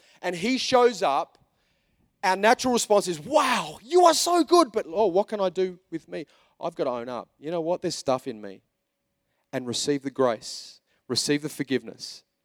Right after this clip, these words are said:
that was won for you on a cross.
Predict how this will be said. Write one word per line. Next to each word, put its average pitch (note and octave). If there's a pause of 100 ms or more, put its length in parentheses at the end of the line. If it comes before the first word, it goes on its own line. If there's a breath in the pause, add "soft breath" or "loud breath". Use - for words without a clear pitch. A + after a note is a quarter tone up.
(680)
that C3
was A2+
won B2+
for D3+
you G2+ (1000)
on A2+
a A2
cross. -